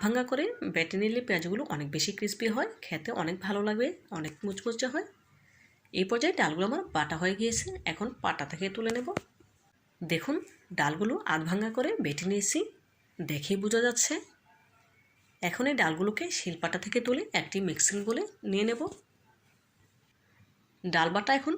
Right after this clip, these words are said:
মিক্সিং বোলে তুলে নিচ্ছি। এখন ডাল বাটার সাথে অ্যাড করে দেব হাফ চা চামচ আদা বাটা, হাফ চা চামচ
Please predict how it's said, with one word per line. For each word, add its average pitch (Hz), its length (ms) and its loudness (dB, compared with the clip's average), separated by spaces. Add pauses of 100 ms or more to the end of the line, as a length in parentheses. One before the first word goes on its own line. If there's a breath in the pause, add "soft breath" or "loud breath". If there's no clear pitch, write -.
(140)
মিক্সিং 160 360 2
বোলে 262 220 2
তুলে 254 160 2
নিচ্ছি। 262 320 0 (3250)
এখন 254 300 2
ডাল 156 220 4
বাটার 220 240 4
সাথে 262 160 0
অ্যাড 262 200 2
করে 269 120 4
দেব 269 160 0 (180)
হাফ 247 160 2
চা 180 120 0
চামচ 247 240 -2 (200)
আদা 165 140 0
বাটা, 175 240 -2 (1080)
হাফ 185 260 -4
চা 175 140 0
চামচ 247 220 2